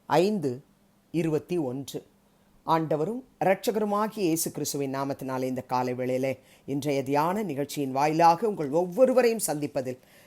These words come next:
நான் கிறிஸ்துவுக்குள் மிக்க மகிழ்ச்சி அடைகிறேன். பிரியமானவர்களே, இந்த நாளிலே நான்காம் கட்ட தேர்தல் நடைபெறப் போகிறது.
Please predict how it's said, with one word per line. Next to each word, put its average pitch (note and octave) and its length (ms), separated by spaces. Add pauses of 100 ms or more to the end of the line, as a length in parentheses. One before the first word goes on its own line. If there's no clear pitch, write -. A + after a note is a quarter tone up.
நான் C#3+ 320
கிறிஸ்துவுக்குள் C#3 640 (120)
மிக்க D3+ 360
மகிழ்ச்சி C3+ 400
அடைகிறேன். A2+ 380 (120)
பிரியமானவர்களே, C#3+ 840 (420)
இந்த F#3+ 220
நாளிலே E3 540 (120)
நான்காம் G3+ 720 (260)
கட்ட D#3 460 (120)
தேர்தல் E3+ 480
நடைபெறப் D3 440
போகிறது. D3+ 560